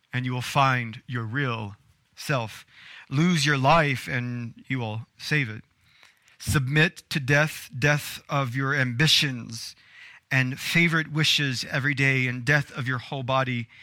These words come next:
in the end. Submit with every fiber of your being,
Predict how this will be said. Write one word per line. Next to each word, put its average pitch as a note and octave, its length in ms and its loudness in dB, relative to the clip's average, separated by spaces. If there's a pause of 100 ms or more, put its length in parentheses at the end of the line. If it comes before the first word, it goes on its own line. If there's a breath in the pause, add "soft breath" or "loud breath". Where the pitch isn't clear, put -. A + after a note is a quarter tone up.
(260 loud breath)
in B2+ 100 -4
the C3 160 0
end. A#2+ 220 -4
Submit C#3+ 560 0
with D3 140 0
every C3 240 -4 (220 loud breath)
fiber D3+ 1080 -2 (120)
of C3+ 160 0
your C3 120 -2
being, B2+ 500 0